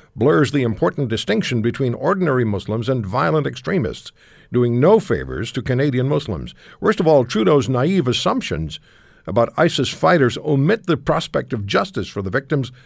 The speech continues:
of Islamic State genocide and war crimes.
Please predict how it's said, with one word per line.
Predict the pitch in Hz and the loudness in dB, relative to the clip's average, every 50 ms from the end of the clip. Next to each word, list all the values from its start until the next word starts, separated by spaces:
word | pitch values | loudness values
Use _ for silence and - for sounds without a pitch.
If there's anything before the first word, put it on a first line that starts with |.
| _ _ _ _ - | _ _ _ _ -2
of | 107 113 120 117 | 2 2 2 2
Islamic | 120 104 131 139 139 147 151 151 151 - | 2 0 2 2 2 2 2 0 0 -2
State | - - 160 160 151 - 117 117 | -4 -2 0 -2 -2 -2 -6 -4
genocide | 107 120 175 180 185 151 - - 127 104 104 117 131 | 0 0 2 4 4 2 2 2 0 2 2 2 2
and | 147 127 110 113 | 0 0 0 0
war | 165 - - | 0 0 0
crimes. | - - 135 104 85 67 67 69 60 - - | 0 0 -2 0 0 -2 -4 -6 -8 -10 -14